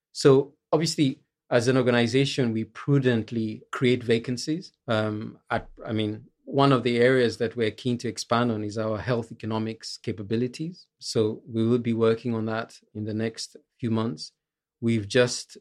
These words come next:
um, launched our new strategy. And so there are aspects within the strategy that require us to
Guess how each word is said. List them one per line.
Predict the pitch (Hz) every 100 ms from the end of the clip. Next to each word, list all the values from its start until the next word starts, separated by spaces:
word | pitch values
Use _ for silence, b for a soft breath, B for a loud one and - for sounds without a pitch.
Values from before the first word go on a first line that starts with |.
| -
um, | 113 107
launched | 107 117 120 -
our | 110
new | 113 113
strategy. | - 120 113 117 131 143 - _ _ _
And | 117 110
so | 135 117 113 - 123
there | 113 110 117
are |
aspects | 127 120 - 110 -
within | 113 117 120
the |
strategy | 104 - 117 - 113 110
that | 110 104
require | 107 101 _ - 117 110 110 113
us | 113 - -
to | 107 98